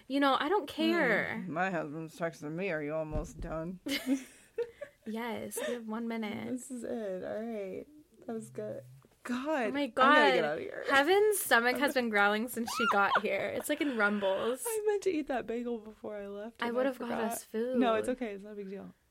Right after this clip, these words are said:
Speaker 1: We've been, like, going at it, so.
Speaker 2: Yeah, we went ham today.
Speaker 1: Yeah,
Speaker 2: But
Speaker 1: we did.
Speaker 2: it's good.
Speaker 1: But
Speaker 2: All right.
Speaker 1: thank you guys for joining us on this week's episode. We're gonna end it here,
Speaker 2: This
Speaker 1: but
Speaker 2: was fun.
Speaker 1: first
Speaker 2: And here,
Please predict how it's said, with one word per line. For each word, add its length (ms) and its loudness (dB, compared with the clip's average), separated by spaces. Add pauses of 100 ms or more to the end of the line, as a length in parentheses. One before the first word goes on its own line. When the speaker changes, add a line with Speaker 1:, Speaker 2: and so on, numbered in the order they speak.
(300)
Speaker 1:
We've 420 -2
been, 220 2
like, 200 -2
going 260 0
at 260 -2
it, 260 -4
so. 160 -6 (220)
Speaker 2:
Yeah, 240 -6 (180)
we 140 -8
went 200 -8
ham 220 -8
today. 400 -10
Speaker 1:
Yeah, 160 -12
Speaker 2:
But 180 0
Speaker 1:
we 40 -10
did. 360 -12
Speaker 2:
it's 100 -20
good. 320 0 (640)
Speaker 1:
But 80 2
Speaker 2:
All 60 6
right. 200 4 (360)
Speaker 1:
thank 240 4
you 80 0
guys 300 4
for 140 2
joining 400 2
us 220 -2
on 100 -2
this 200 -4
week's 260 -6
episode. 500 0
We're 80 0
gonna 180 0
end 280 -2
it 100 0
here, 480 -4
Speaker 2:
This 80 -4
Speaker 1:
but 200 0
Speaker 2:
was 100 -12
fun. 480 0
Speaker 1:
first 420 -10
Speaker 2:
And 240 -8
here, 340 -8